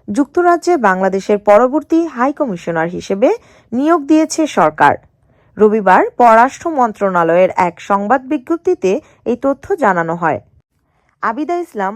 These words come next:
বর্তমানে মেক্সিকোতে বাংলাদেশের রাষ্ট্রদূত হিসেবে কর্মরত আছেন এবং এর আগে দক্ষিণ কোরিয়ায়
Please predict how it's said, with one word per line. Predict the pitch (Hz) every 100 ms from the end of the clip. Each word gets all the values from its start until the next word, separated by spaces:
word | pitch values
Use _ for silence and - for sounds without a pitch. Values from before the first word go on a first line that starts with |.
| 220
বর্তমানে | 196 208 320 349 302 175 151 _ _ 208
মেক্সিকোতে | 269 _ 359 349 330 339 330 214
বাংলাদেশের | 190 185 185 185 196 185
রাষ্ট্রদূত | 185 - 269 311 330 320
হিসেবে | 302 359 226 202 254
কর্মরত | 285 262 175 170 175
আছেন | 170 - 175 151 _ _ _ _ -
এবং | 196 202 196
এর | 202 190 - 170
আগে | 170 233 440 _ _
দক্ষিণ | 202 - - 349
কোরিয়ায় | 359 330 330 277 180